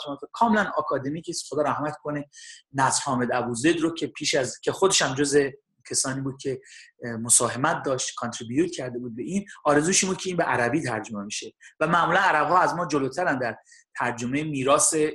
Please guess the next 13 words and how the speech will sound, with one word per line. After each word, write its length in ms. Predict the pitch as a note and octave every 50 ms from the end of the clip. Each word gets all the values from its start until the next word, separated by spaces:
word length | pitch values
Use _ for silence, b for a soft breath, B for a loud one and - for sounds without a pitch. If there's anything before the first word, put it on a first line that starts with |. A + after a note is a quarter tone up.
| - -
اسلام 280 | - - - - C3 C3
شناسی 420 | - - B2 A#2 A2+ - - -
آکادمیک 540 | - B2 - - A#2+ A2 A#2+ C3+ C3+ - A#2
غربی. 260 | A#2+ A#2+ A#2 A#2 C#3+
این 140 | D3+ D#3+ C3+
بار 180 | B2+ C#3+ D3+ D3
ما 140 | D3+ D3
جلو 220 | C#3 C3 A#2+ A2 A2
زدیم. 280 | G#2 - G#2 G2+ - - B B B B B B B _
ببینید 240 | G3 G#3 C#4 C#4 D4 -
از 160 | A#3+ A#3 -
حالا 300 | G3 - G#3+ A3 A3+ A3+
بعد 240 | A3 G#3 B3+ C4+ C4+